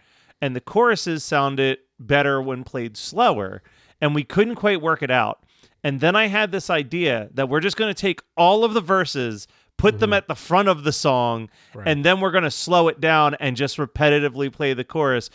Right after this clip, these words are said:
Speaker 1: which is absolutely kind of the wrong way to do it."
Speaker 2: It worked.
Speaker 1: And it's, <laughs> it's
Speaker 2: It
Speaker 1: like,
Speaker 2: worked.
Speaker 1: that is, could you, would, could you ever, in the twenty-five years that you've been in a band,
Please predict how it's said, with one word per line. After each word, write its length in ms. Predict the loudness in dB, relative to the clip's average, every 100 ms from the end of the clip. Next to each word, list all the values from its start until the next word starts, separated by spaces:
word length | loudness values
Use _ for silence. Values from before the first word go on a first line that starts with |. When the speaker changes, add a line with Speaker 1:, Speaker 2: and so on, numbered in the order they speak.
| -18 -2
Speaker 1:
which 180 | 0 0
is 120 | -2 2
absolutely 680 | 2 0 -2 0 0 -2 -2
kind 320 | 0 2 2
of 120 | -2
the 80 | -2
wrong 360 | 4 2 2 -2
way 220 | -2 0
to 80 | -4
do 300 | -6 -8 -8
it." 160 | -14 _ _ -14
Speaker 2:
It 40 |
worked. 340 | -4 -2 -2 -2
Speaker 1:
And 140 | -2 0
it's, 380 | -2 -2 -8 -10 -14
<laughs> 120 | -2
it's 1000 | -2 0 -2 -2 -2 -2 -2 -4 -2 -4 -2
Speaker 2:
It 140 | 0
Speaker 1:
like, 160 | 2 2
Speaker 2:
worked. 300 | -2 -8 0
Speaker 1:
that 200 | 2 2
is, 160 | -2 -4 -16 -12 2
could 260 | 2 2
you, 340 | -2 -2 -2 -6
would, 300 | 0 0 0 _ _ _ -4
could 260 | -2 0 0
you 180 | 0 0
ever, 480 | -2 -2 -2 -8 -4
in 240 | 0 0 2
the 300 | 4 4 0
twenty-five 760 | -10 -6 -4 -4 -2 0 0 0
years 840 | -4 -2 0 0 -2 -6 -8 -12 -18 _ 0
that 180 | 0
you've 380 | 0 -4 -4 -2
been 240 | 0 2 2
in 100 | 0
a 60 |
band, 600 | 2 0 0 -6 -8 -12